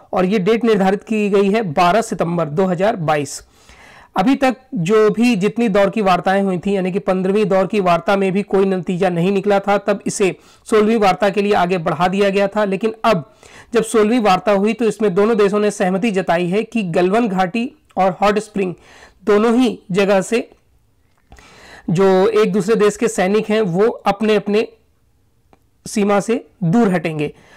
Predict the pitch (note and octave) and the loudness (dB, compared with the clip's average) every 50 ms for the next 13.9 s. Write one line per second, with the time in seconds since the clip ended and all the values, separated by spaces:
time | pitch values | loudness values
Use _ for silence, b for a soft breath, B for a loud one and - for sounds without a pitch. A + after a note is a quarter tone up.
0 | B B B - - F#3+ F#3 F#3+ G3+ A3 - A3+ G3 - A3+ A3+ A#3 A#3 A#3 A#3 | B B B -2 0 2 4 4 2 2 0 -4 -4 -2 0 2 2 4 4 2
1 | G#3+ E3+ F3 A3 A3 A3 A3 A3 A3 - - - - - A#3+ - - - G3+ G#3 | 2 0 0 2 4 4 2 2 0 -6 -18 -8 -4 -2 -2 -2 0 0 2 2
2 | A3+ A3 B3+ - - A3+ G#3+ G3 G3+ G3+ G3 A#3 A3 G#3 G#3 A3 A3 G#3+ G#3+ A#3 | 2 2 2 0 0 0 0 2 0 0 0 0 0 2 2 2 2 2 0 -2
3 | A#3+ - A#3+ G3 F#3+ G3 G3 G3 G3 F#3+ G3 A3 B3+ - A3+ G#3 G#3 F#3+ - A3+ | -2 -2 -2 0 2 2 2 2 2 2 2 0 0 0 0 0 0 0 -2 -2
4 | G#3+ - A3+ A3+ G#3 F3 G#3 G3+ F#3+ A#3 A#3 - - G3 F#3 F#3 F#3 G3 G3+ G#3 | -2 -2 -2 -2 -2 0 0 0 2 0 0 0 0 0 2 2 2 2 0 0
5 | G3+ F#3 B B B B B B B B _ _ _ _ _ - - G#3 G#3 G3 | -2 -6 B B B B B B B B _ _ _ _ _ -8 -2 0 0 2
6 | F#3+ F#3 F3+ F3+ F3 - - A3 G#3+ F#3 G3+ F#3+ F#3+ F#3 F3 - G#3 F#3+ F#3+ A3 | 2 0 0 -2 -4 -4 -2 -2 -2 0 0 0 0 0 0 -2 -2 -2 0 -2
7 | A#3 - - - B3 G#3+ - - A#3 G#3 F3+ G3 F#3 E3 - - A#3 A#3+ A3+ - | -2 -4 -2 -4 -4 -2 0 0 0 0 0 0 -2 -4 -2 0 0 0 2 2
8 | G#3 G3+ F#3 A#3 G#3+ A#3 B3 G#3+ G3 G#3 G3 F3+ G3 F#3+ G3 G3 G3 F3+ G3+ G3 | 0 0 0 0 0 0 0 2 2 2 2 2 2 2 2 2 2 2 2 0
9 | G3 F#3+ G3 A3+ C4 B B B B B B B B B B - G3 F#3+ G3 G3 | 0 0 -2 -4 -6 B B B B B B B B B B 0 2 4 4 2
10 | G#3+ - - - G#3 G3+ G#3+ A3 A3 A3 - B3 F#3+ - E3+ D#3+ D#3 - - B3 | 0 -2 -2 -2 0 2 2 2 2 2 0 -2 -2 -2 -4 -6 -6 -2 -2 0
11 | A3+ G#3 - F#3+ D#3 C#3 - - F#3 G3 G3 G#3 A#3 A#3 G#3+ A3+ G#3+ - A#3+ A#3 | 0 0 -2 -4 -4 -4 -4 -4 -2 -2 0 2 0 0 0 -2 -4 -4 -4 -2
12 | F#3 F#3+ D#3+ F3+ F#3+ F#3+ - G#3 F#3+ F#3 G3 F#3+ G3 F#3 A3 A#3+ A3 G3+ F#3 F3+ | -2 -2 0 0 -2 -2 -2 -4 -2 -2 0 0 0 -2 -2 -4 -4 -2 -2 0
13 | F#3+ G#3+ A#3+ A3+ F3+ E3+ G#3+ G3 F3+ F3+ F3+ E3 F3+ F3+ F3+ G#3+ B3 | 0 0 0 -2 -2 0 0 0 0 0 -2 -2 0 0 0 0 -2